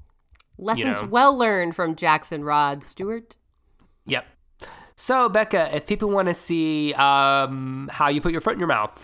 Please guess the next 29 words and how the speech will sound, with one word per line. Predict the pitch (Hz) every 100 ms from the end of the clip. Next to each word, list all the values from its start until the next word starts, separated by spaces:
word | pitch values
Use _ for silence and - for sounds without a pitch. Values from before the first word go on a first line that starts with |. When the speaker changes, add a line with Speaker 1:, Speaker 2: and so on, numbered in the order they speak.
| - -
Speaker 1:
<laughs> | 220 -
Speaker 2:
uh, | 135 135 135 135
where | 151
can | 175
they, | 156 -
where | 147 151
can | -
they | 143 208
find | - 175 170 147
you? | 165 147 - 370 - -
Speaker 1:
Ew! | 359 403 427 427 381 294 233 196 - - - - - - _ _ _ _ _ -
Um, | 226 233 226
you | 226
can | 254
find | 294 277
me |
on | 233
Instagram | 214 208 233 233
and | 226
Twitter | 214 196
at | 185 175 202
Hey | 269 277 269
Oh | 240
It's | 220 214
Becca, | 220 233 285 294
H | 247 226 - -
E | 214
Y | 202 185 -
O, | 285 320 330